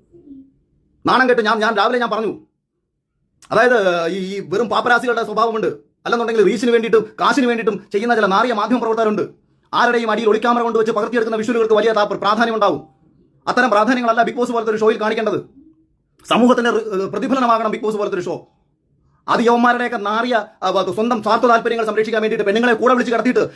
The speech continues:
അല്ലെങ്കിൽ പെണ്ണുങ്ങളുടെ കയ്യിൽ നിന്ന് കാശ് മേടിച്ചിട്ട്, അല്ലെങ്കിൽ മത്സരാർത്ഥികളെ കാശും മേടിച്ചിട്ട് അവരെ ജയിപ്പിക്കാൻ വേണ്ടിയിട്ട് കാണിക്കുന്ന നാരത്തരമാകരുത് ഒരു ഷോ. അതും പ്രേക്ഷകരുടെ വോട്ടെന്ന് പറഞ്ഞ് മുന്നേ നീയൊക്കെ എന്തോ കാണിച്ചോ? ഇപ്പൊ ഐഡിയ സ്റ്റാർ സിംഗർ നടക്കുന്നുണ്ടല്ലോ, ഡാൻസ് പ്രോഗ്രാമുകളുടെ റിയാലിറ്റി ഷോ നടക്കുന്നുണ്ടല്ലോ, അത് നിന്റെയൊക്കെ സ്വന്തം താല്പര്യത്തിന് നീയൊക്കെ തോന്നിയത് നടക്ക് ചെയ്തോ. പക്ഷേ പ്രേക്ഷകരാണെല്ലാം, പ്രേക്ഷകരാണെല്ലാം ഈ ജനങ്ങളുടെ മുന്നിലേക്ക് ഞങ്ങൾ ഇട്ട് കൊടുക്കുന്നു.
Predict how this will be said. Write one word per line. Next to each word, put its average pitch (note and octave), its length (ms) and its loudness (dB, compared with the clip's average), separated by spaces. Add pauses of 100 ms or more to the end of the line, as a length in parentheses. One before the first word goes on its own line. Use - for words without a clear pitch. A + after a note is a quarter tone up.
അല്ലെങ്കിൽ A#3 220 0
പെണ്ണുങ്ങളുടെ A#3+ 280 2
കയ്യിൽ A3+ 120 2
നിന്ന് G3 100 0
കാശ് A3 160 0
മേടിച്ചിട്ട്, G#3 340 0
അല്ലെങ്കിൽ G#3 220 -2
മത്സരാർത്ഥികളെ A#3 420 -2
കാശും A#3 200 2
മേടിച്ചിട്ട് G#3+ 280 -2 (280)
അവരെ A#3+ 200 4
ജയിപ്പിക്കാൻ A#3+ 280 2
വേണ്ടിയിട്ട് A3 220 -2
കാണിക്കുന്ന A3+ 280 -2
നാരത്തരമാകരുത് A3+ 580 0
ഒരു G#3+ 120 -4
ഷോ. F#3+ 60 -2 (300)
അതും B3 180 0
പ്രേക്ഷകരുടെ A#3+ 420 2
വോട്ടെന്ന് B3 260 2
പറഞ്ഞ് A3 180 -2
മുന്നേ G#3+ 160 -2
നീയൊക്കെ B3 240 -2
എന്തോ B3+ 180 2
കാണിച്ചോ? A3 220 0 (300)
ഇപ്പൊ - 160 0
ഐഡിയ C4 160 2
സ്റ്റാർ B3 160 0
സിംഗർ A#3+ 180 0
നടക്കുന്നുണ്ടല്ലോ, A3+ 380 -2 (260)
ഡാൻസ് B3+ 260 2
പ്രോഗ്രാമുകളുടെ A#3 440 2
റിയാലിറ്റി A#3+ 240 0
ഷോ A#3 80 -4
നടക്കുന്നുണ്ടല്ലോ, A3 400 -2
അത് F#3+ 120 -2
നിന്റെയൊക്കെ A3+ 340 2
സ്വന്തം A3+ 240 2
താല്പര്യത്തിന് A3+ 360 0
നീയൊക്കെ A3 240 -2
തോന്നിയത് B3 220 2
നടക്ക് A3 160 2
ചെയ്തോ. G#3 160 4 (600)
പക്ഷേ A3 200 -6
പ്രേക്ഷകരാണെല്ലാം, B3 580 2
പ്രേക്ഷകരാണെല്ലാം A#3+ 520 0
ഈ A#3+ 80 0
ജനങ്ങളുടെ B3 260 0
മുന്നിലേക്ക് A3+ 260 0
ഞങ്ങൾ A3+ 140 0
ഇട്ട് A#3 120 -2
കൊടുക്കുന്നു. A3+ 240 0